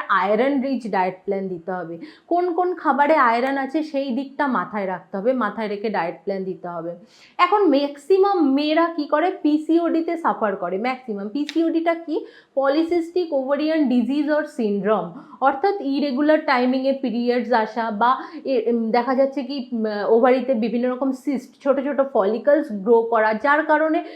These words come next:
in future তাদের ইনফার্টিলিটি মানে বন্ধ্যাত্ব চলে আসে। শুধু আমি একটা কথাই বলবো, ডায়েট কিন্তু,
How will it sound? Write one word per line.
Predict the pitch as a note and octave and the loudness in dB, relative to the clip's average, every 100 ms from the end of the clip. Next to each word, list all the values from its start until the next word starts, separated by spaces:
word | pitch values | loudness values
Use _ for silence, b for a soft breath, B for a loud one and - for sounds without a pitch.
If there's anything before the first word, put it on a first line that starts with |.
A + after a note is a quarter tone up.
| B | B
in | E4+ F#4 F#4 | 0 2 2
future | F4 D#4+ E4+ E4 | 2 2 0 2
তাদের | D4+ C#4+ D4+ C#4 | 2 4 0 2
ইনফার্টিলিটি | D4 C#4+ D4 C4+ A3 G3+ G#3+ | 0 2 2 2 0 -2 -4
মানে | A#3 C#4 | -2 0
বন্ধ্যাত্ব | A#3+ G#3 G#3+ G#3+ B3+ B3+ C4+ | 2 2 2 0 -2 0 -2
চলে | C4 G#3+ F3+ | 2 0 0
আসে। | E3+ E3+ - D#3 - b b b | -2 -6 -12 -14 -16 b b b
শুধু | F#4 G4+ | 6 8
আমি | G4 | 8
একটা | G4+ B3+ - D#4 D#4 | 6 2 2 2 4
কথাই | D#4+ F4 E4+ | 4 2 2
বলবো, | C4 A#3+ B3 A3 E4 B B - | 4 4 4 2 0 B B -4
ডায়েট | G3 G3 A#3+ - - | 4 6 6 2 -2
কিন্তু, | E4+ D#4 D4+ D#4+ A4 | 2 2 2 -2 -4